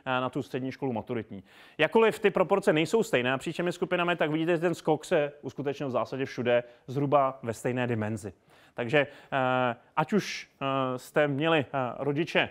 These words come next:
vysokoškoláky nebo, eh, rodiče s nějakým, eh, vzděláním základním, eh, či odborným bez maturity, tak vaše šance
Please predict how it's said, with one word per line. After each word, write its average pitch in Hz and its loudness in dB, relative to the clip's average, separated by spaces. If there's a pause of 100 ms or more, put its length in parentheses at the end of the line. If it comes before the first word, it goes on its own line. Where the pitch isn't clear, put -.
vysokoškoláky 165 0 (260)
nebo, 143 4
eh, 139 -8 (240)
rodiče 135 0
s 110 -6
nějakým, 127 -4 (260)
eh, 135 0 (420)
vzděláním 131 0
základním, 147 -2
eh, 123 -4 (160)
či 139 -4
odborným 131 -4
bez 107 -6
maturity, 160 2 (360)
tak - 0 (120)
vaše 147 0
šance 170 2